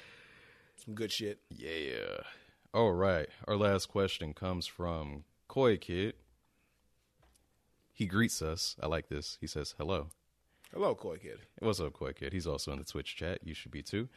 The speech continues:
Speaker 1: You up in there?
Speaker 2: Nowadays, online features have gained a lot of importance in video games.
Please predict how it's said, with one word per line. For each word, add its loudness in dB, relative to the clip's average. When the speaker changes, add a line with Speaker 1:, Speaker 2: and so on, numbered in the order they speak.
Speaker 1:
You -8
up -12
in -6
there? -8
Speaker 2:
Nowadays, 8
online 6
features -2
have 0
gained 0
a 2
lot 4
of -2
importance -2
in -2
video 0
games. -6